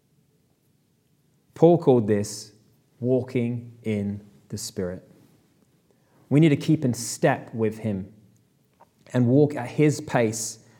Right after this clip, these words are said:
along the path that he has for you, your personal path, path that only you can walk with the Holy Spirit. Imagine walking with a good friend along a well-worn path.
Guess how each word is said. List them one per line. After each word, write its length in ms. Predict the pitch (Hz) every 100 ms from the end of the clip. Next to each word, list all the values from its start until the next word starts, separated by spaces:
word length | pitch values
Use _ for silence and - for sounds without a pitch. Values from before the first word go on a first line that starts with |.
| _ -
along 340 | 123 127 123
the 60 | 120
path 420 | 117 147 135 127
that 120 | 107 113
he 180 | 131
has 380 | 113 107 110 -
for 160 | - -
you, 340 | 107 101 92 95 - _ _
your 200 | 117 131
personal 460 | 139 131 117 - 110
path, 420 | 113 101 92 - - _ _ _
path 280 | - 127 120
that 120 | 117
only 200 | 110 120
you 240 | 110 113 117
can 180 | 117 107
walk 380 | 110 98 - - _ _ _ -
with 260 | 113 117 117
the 80 |
Holy 220 | - 104 110
Spirit. 460 | - 113 101 92 - _ _ _ _ _ _ _ _ _ _ _ _
Imagine 680 | 147 170 190 196 170 127 - -
walking 320 | 147 139 143
with 140 | 131 117
a 60 |
good 300 | 107 127 127
friend 600 | 127 - 120 110 107 104 - - _ _ -
along 380 | 120 117 113 113
a 140 | 110
well-worn 800 | 104 117 117 117 107 110 107 104
path. 520 | - 98 92 - -